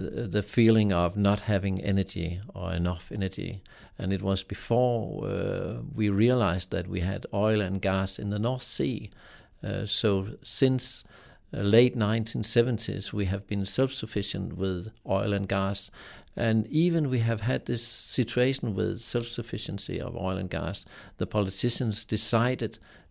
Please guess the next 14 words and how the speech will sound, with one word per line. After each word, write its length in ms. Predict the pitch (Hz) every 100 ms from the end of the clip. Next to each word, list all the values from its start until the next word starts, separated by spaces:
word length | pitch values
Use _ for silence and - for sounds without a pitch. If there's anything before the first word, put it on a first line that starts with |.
| -
to, 540 | - 104 98 95 98 - - -
uh, 920 | 110 104 104 104 - - 131 - -
to 340 | - - 120 107
promote, 760 | - 117 110 110 127 127 - - -
uh, 220 | 113 104
renewable 560 | 98 101 101 107 110 101
energy 380 | 104 104 - 82
by 300 | - 90 90
having 460 | 87 95 92 90 - -
feed-in 460 | - - 113 107 98
tariffs 480 | - 104 98 98
for 260 | - 95 90
wind 520 | 90 104 110 113 110
and, 360 | - 95 90